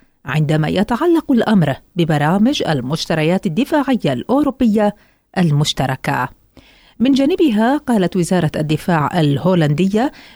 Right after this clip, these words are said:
إن أوكرانيا يمكنها الاعتماد على شركائها فيما يتعلق بالتدريب العسكري والذخيرة. وفي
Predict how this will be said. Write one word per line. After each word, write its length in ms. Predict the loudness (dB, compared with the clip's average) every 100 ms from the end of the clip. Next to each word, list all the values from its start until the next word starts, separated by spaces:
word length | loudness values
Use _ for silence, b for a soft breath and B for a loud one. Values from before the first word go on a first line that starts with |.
| B 0
إن 160 | 0
أوكرانيا 760 | 0 -2 -2 0 2 2 2 2
يمكنها 480 | 0 0 0 2 2
الاعتماد 600 | 0 0 0 0 0 0
على 220 | 0 0
شركائها 840 | 0 0 -2 0 0 0 0 0 0
فيما 240 | -2 0
يتعلق 520 | -2 -2 0 0 0
بالتدريب 460 | -2 -4 -2 0 -2
العسكري 640 | -2 -4 -4 -2 2 2 0 b b b
والذخيرة. 920 | 0 0 0 -2 -2 0 0 -2 -4 -8 _ b b b b -2
وفي 320 | 0 2